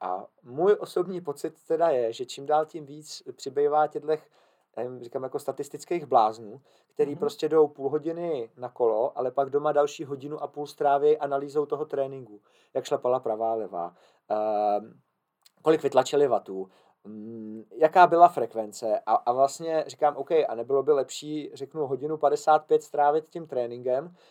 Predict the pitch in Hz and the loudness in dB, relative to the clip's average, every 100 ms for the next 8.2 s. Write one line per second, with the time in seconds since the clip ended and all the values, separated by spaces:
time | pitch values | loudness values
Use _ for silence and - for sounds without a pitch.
0 | _ 120 117 117 117 - 117 131 147 143 | _ 0 4 6 4 2 -2 -4 -4 -6
1 | 151 - 147 175 139 143 156 - 147 160 | -6 -4 -4 -4 -4 -2 -4 -4 -2 2
2 | 143 147 143 - 147 147 135 - 151 - | 4 4 0 -8 -6 -6 -6 -4 -4 -4
3 | 160 - 131 131 139 151 147 - 139 151 | -18 -6 -4 0 2 2 2 -4 -6 -6
4 | 151 135 139 143 143 147 151 139 135 - | -6 -2 0 0 2 0 0 -4 -12 -8
5 | 147 151 151 151 151 _ _ _ _ _ | -8 -6 -6 -6 -8 _ _ _ _ _
6 | - 151 156 156 143 143 131 151 151 147 | 2 2 2 -2 -2 -6 -2 -4 0 -2
7 | 151 - 160 139 - 123 117 120 110 - | -2 -2 -2 -2 -6 -10 -12 -12 -14 -6
8 | 123 | -6